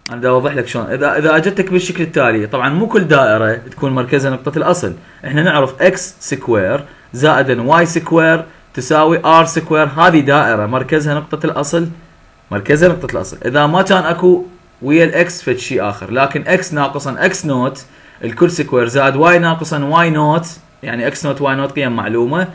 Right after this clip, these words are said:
الكل سكوير تساوي آر سكوير، لا، هذه دائرة مركزها ليست نقطة الأصل. هسه أريد أوضح لك إذا الدائرة جتك معادلة كارتيزيان كوردينيت، يعني معادلة بذات الإكس والواي،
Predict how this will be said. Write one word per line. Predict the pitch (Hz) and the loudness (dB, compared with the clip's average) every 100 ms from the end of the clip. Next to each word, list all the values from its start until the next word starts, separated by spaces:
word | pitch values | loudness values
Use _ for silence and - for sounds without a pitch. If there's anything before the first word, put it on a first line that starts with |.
| - - | -16 -10
الكل | 117 117 160 | -10 -2 -2
سكوير | 156 160 160 | -2 0 -2
تساوي | 185 139 147 135 | -2 -2 0 0
آر | 139 | 0
سكوير، | - 151 135 | -4 -4 0
لا، | 151 117 | 0 0
هذه | 131 131 | 2 2
دائرة | 127 127 139 | 2 2 0
مركزها | 131 113 127 127 127 127 - - 113 | -2 -4 -4 0 -2 -2 -12 -14 2
ليست | 151 185 180 156 | 4 6 2 -2
نقطة | 139 110 95 | -8 -8 -8
الأصل. | 82 - - - - - | -10 -14 -20 -20 -20 -2
هسه | 180 180 196 | -2 2 2
أريد | 185 | 4
أوضح | 202 196 190 233 | 6 4 4 2
لك | 214 165 | 0 0
إذا | 165 175 175 - - _ _ - | 2 4 4 0 -8 _ _ -12
الدائرة | 143 180 214 190 165 | 2 4 6 6 4
جتك | 156 196 180 165 | 2 0 0 0
معادلة | 147 160 208 196 208 208 | 0 2 2 2 2 2
كارتيزيان | 180 - 151 147 175 170 180 165 | 0 0 0 0 -2 -2 -2 0
كوردينيت، | 151 123 117 113 107 107 | 2 2 0 -4 -4 -4
يعني | 113 127 | -2 0
معادلة | 131 170 143 131 | 2 2 2 0
بذات | 131 156 160 | 0 0 -2
الإكس | - 151 - | -4 -4 -2
والواي، | 160 165 160 160 | 2 4 4 2